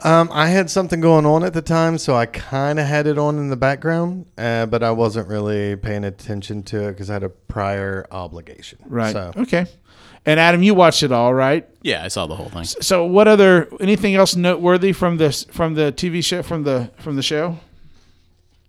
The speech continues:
Speaker 3: Uh, O J Made in America won Best Documentary.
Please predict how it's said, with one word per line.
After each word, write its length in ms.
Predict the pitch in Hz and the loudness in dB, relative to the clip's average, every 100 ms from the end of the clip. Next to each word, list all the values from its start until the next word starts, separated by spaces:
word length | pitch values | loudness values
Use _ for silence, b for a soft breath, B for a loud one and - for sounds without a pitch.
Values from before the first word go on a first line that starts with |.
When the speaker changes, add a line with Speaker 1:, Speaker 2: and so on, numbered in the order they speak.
| _ _ _ _ _ _ _ | _ _ _ _ _ _ _
Speaker 3:
Uh, 280 | 104 92 90 - | -16 -12 -12 0
O 160 | 131 | 2
J 220 | 123 127 113 | 4 4 6
Made 180 | 110 | 4
in 80 | 107 | 2
America 400 | 101 98 95 - | 2 2 0 -4
won 240 | 98 95 92 | -4 -2 -2
Best 220 | 92 - | -4 -4
Documentary. 760 | 92 90 98 82 76 80 92 | -4 -4 -6 -6 -6 -8 -10